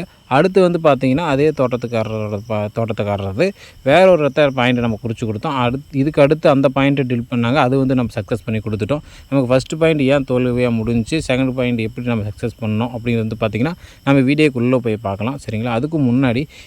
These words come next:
இது வரைக்கும் நீங்க நம்ம சேனலை சப்ஸ்கிரைப் பண்ணாம பார்த்துக்கிட்டு இருக்கீங்கன்னா, உடனே நம்ம சேனலை சப்ஸ்கிரைப் பண்ணிக்கங்க. கூட இந்த பெல் ஐகானை கிளிக் பண்ணி ஆல் கொடுத்துக்கிட்டிங்கன்னா, நம்ம போடுற ஒவ்வொரு புதிய புதிய வீடியோவும் உங்களுக்கு உடனுக்குடன் நோட்டீஸ் வரும். சரிங்களா? இப்போ வாங்க வீடியோக்குள்ள போகலாம். அனைவருக்கும் வணக்கங்க.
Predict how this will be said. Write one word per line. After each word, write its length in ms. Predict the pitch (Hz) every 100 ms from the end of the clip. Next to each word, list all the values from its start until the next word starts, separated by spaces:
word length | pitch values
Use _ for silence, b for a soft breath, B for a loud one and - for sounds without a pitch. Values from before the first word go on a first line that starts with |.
| B
இது 140 | 135
வரைக்கும் 280 | 151 156 170
நீங்க 140 | 143
நம்ம 160 | 127 117
சேனலை 280 | 107 120 120
சப்ஸ்கிரைப் 360 | - - 123
பண்ணாம 220 | 120 113 110
பார்த்துக்கிட்டு 320 | 101 104 104
இருக்கீங்கன்னா, 300 | 107 107 147 - b b
உடனே 180 | 127 147
நம்ம 220 | 160 127
சேனலை 200 | 110 120
சப்ஸ்கிரைப் 340 | 120 - 135 117
பண்ணிக்கங்க. 280 | 110 110 160
கூட 180 | 147
இந்த 120 | 143 127
பெல் 220 | 120 131
ஐகானை 180 | 127 117
கிளிக் 240 | 113 -
பண்ணி 220 | 117 127 139
ஆல் 200 | 117 117
கொடுத்துக்கிட்டிங்கன்னா, 500 | 110 107 101 104 151
நம்ம 140 | 139 117
போடுற 220 | 127 131 127
ஒவ்வொரு 280 | 117 113
புதிய 220 | 107 123 123
புதிய 220 | 117 107
வீடியோவும் 360 | 107 104 131 180 b b -
உங்களுக்கு 240 | 147 135
உடனுக்குடன் 360 | 143 143 131 117
நோட்டீஸ் 240 | 107 107
வரும். 220 | 107 107
சரிங்களா? 300 | - 101 110
இப்போ 180 | 110 110
வாங்க 180 | 123 135
வீடியோக்குள்ள 360 | 113 110 104 98
போகலாம். 340 | 98 98 135 - _ - - -
அனைவருக்கும் 400 | 113 123 127 107
வணக்கங்க. 300 | 110 107 107